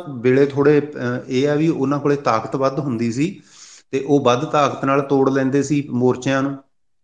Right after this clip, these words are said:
ਇੱਥੇ ਇਹ ਆ ਵੀ ਇੱਥੇ ਇਸ ਸਰਕਾਰ ਕੋਲੇ ਤਾਕਤ ਓਨੀ ਨਹੀਂ ਸੀ। ਦੂਸਰੀ ਗੱਲ ਇਹਦੇ ਵਾਈਸ ਵਰਸਾ, ਦੂਸਰੇ ਉਲਟੇ ਪਾਸੇ ਇਹ ਹੋ ਗਈ ਕਿ ਲੋਕ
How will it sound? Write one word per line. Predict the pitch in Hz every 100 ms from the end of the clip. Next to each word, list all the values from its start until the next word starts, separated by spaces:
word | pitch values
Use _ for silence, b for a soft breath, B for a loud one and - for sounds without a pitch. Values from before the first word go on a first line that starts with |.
| _ _ _
ਇੱਥੇ | 147 139 139 185
ਇਹ | 160 185
ਆ | 180
ਵੀ | 196
ਇੱਥੇ | 156 156 - 170
ਇਸ | 151 160 156
ਸਰਕਾਰ | 165 - 143 - 131 143
ਕੋਲੇ | 139 156
ਤਾਕਤ | 160 143 131 131 151
ਓਨੀ | 135 131
ਨਹੀਂ | 104 117
ਸੀ। | 113 101 - B B B 120
ਦੂਸਰੀ | 151 160 202
ਗੱਲ | 190 185
ਇਹਦੇ | 190 196
ਵਾਈਸ | 175 156 156
ਵਰਸਾ, | 165 165 170
ਦੂਸਰੇ | 160 147 165 170 -
ਉਲਟੇ | 151 147 170
ਪਾਸੇ | 165 151 175 160
ਇਹ | 151 175
ਹੋ | 143 117
ਗਈ | 127 156 160 B B B B _
ਕਿ | 196
ਲੋਕ | 160 147 160 175 175